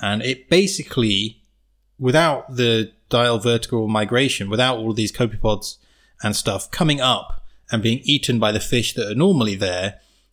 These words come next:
it basically fuels the mesopelagic,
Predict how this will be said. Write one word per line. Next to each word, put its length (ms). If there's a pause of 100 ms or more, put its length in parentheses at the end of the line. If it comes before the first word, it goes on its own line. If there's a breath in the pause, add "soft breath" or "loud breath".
(100)
it 160
basically 420
fuels 1080 (840)
the 360
mesopelagic, 1200